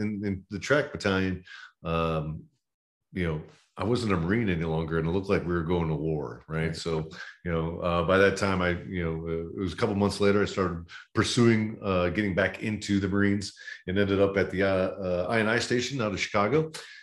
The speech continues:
Speaker 1: Uh, learned that they were being spun up for deployment, and I said, "Hey, I wanna be on that deployment," and, um, transferred over from the I and I to the actual reserve battalion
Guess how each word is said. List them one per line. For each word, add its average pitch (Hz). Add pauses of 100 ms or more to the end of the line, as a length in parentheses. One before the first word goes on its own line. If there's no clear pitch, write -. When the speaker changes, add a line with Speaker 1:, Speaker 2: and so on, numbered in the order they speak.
(180)
Speaker 1:
Uh, 85
learned 101
that 85
they 104
were 104
being 95
spun -
up 110
for 104
deployment, 110
and 92
I 82
said, 78
"Hey, 117
I 104
wanna 98
be 95 (100)
on 90
that 101
deployment," 110 (480)
and, 87 (100)
um, 82 (140)
transferred 107
over 107
from 98
the 90
I 98
and 92
I 107
to 104
the 95
actual 87
reserve 85
battalion 101